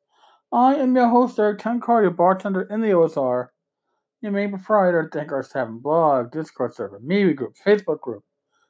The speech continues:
Discord server, Twittering.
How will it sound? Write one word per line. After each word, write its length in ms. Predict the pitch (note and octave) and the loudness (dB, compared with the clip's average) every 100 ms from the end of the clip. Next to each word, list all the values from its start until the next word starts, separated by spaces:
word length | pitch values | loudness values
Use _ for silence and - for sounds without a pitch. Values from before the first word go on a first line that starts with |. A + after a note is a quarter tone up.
| _ _ _ | _ _ _
Discord 480 | G#3+ F#3+ - F#3+ E3+ | -4 -2 2 2 2
server, 760 | F#3 F3+ F3 F3 F3 E3+ D#3+ C#3 - _ _ _ _ _ _ _ _ _ - | 2 4 4 4 4 2 -2 -10 -20 _ _ _ _ _ _ _ _ _ -4
Twittering. 680 | - F3+ F3 E3+ E3 D3+ | 0 4 4 2 0 -6